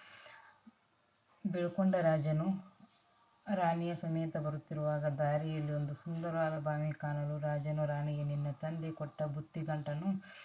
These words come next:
ಬಿಚ್ಚು, ಇಬ್ಬರು ಕೂಡಿ ಊಟ ಮಾಡಿಕೊಂಡು ಹೋಗೋಣ" ಎಂದನು.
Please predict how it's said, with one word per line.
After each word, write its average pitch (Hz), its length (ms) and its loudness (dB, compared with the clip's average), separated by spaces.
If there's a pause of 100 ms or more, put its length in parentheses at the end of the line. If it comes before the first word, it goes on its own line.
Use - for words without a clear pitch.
(220)
ಬಿಚ್ಚು, 170 320 -4
ಇಬ್ಬರು 165 400 -2
ಕೂಡಿ 160 580 -2 (420)
ಊಟ 170 160 -2
ಮಾಡಿಕೊಂಡು 156 580 2
ಹೋಗೋಣ" 151 420 0
ಎಂದನು. 143 500 -2